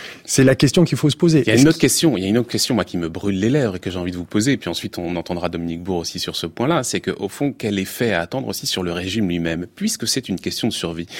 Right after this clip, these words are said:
Speaker 2: puisqu'il est aujourd'hui absolument indispensable pour Pékin, euh, de, de, de, de prendre en compte cette urgence écologique et d'appliquer, euh, des, des lois qui vont permettre de protéger l'environnement.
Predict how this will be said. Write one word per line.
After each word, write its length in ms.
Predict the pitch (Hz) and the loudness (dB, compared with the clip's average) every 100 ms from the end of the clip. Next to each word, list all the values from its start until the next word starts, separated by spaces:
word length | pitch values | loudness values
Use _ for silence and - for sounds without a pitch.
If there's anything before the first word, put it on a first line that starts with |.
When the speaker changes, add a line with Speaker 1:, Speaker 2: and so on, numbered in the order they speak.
| - - | -12 -8
Speaker 2:
puisqu'il 320 | - 180 170 | -2 -2 0
est 100 | 131 | -2
aujourd'hui 320 | 120 117 127 160 | -2 -2 0 -2
absolument 320 | - 156 135 151 | -2 -2 -2 -2
indispensable 300 | 131 139 - 135 120 - 113 - | -2 0 0 0 0 0 -4 -6
pour 220 | - - | -16 -14
Pékin, 400 | - 117 - 180 180 - - - | -4 -4 2 0 0 -10 -12 -6
euh, 100 | - | -2
de, 180 | 98 110 | 0 0
de, 180 | - 95 | -2 -4
de, 200 | - - | -6 -8
de 120 | - | -8
prendre 400 | - - 156 131 | -4 2 4 6
en 120 | 113 110 | 4 2
compte 360 | - 131 117 | 2 2 2
cette 340 | 107 92 - - | 0 -4 -8 -6
urgence 400 | 113 101 107 92 | -4 0 -2 0
écologique 580 | 98 110 120 127 170 160 | -2 2 2 2 -2 0
et 60 | 107 | 2
d'appliquer, 580 | 117 - 120 - 160 160 - - - | 2 0 -4 2 2 2 -8 -12 -6
euh, 140 | - 98 | -4 -2
des, 240 | 104 95 | 0 -2
des 180 | 92 92 | 0 0
lois 240 | 95 139 | 4 4
qui 140 | 147 113 | 4 2
vont 120 | 104 | 0
permettre 300 | 95 107 113 | 2 0 0
de 80 | 98 | -2
protéger 400 | - 98 90 101 | -2 -6 -2 0
l'environnement. 560 | 95 85 87 90 85 | -2 -2 -4 -2 -4